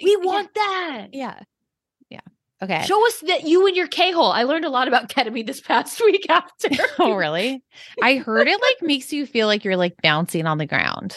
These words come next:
Speaker 2: like a trampoline.
Speaker 1: Yeah, that they, people go into K-holes.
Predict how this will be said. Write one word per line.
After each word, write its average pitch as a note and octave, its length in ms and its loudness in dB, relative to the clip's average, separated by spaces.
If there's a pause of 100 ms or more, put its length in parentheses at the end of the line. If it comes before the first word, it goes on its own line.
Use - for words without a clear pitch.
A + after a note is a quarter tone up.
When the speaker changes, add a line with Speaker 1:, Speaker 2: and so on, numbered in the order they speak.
Speaker 2:
like E3 140 -2
a - 20 -6
trampoline. - 640 -4 (960)
Speaker 1:
Yeah, A#3+ 300 4
that F#3+ 160 -2
they, G3 120 4
people A#3 240 -2
go A3+ 120 0
into G#3 200 -2
K-holes. - 760 -4